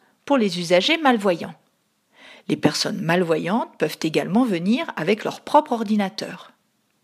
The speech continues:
En revanche, les personnes non-voyantes utilisant la synthèse vocale doivent obligatoirement apporter leur propre matériel.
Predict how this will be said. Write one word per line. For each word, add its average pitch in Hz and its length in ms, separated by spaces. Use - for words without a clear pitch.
En 170 140
revanche, 233 580
les 202 120
personnes 180 540
non-voyantes 185 800
utilisant 180 520
la 151 120
synthèse 156 440
vocale 233 400
doivent 185 320
obligatoirement 214 1000
apporter 226 520
leur 247 220
propre 262 340
matériel. 185 600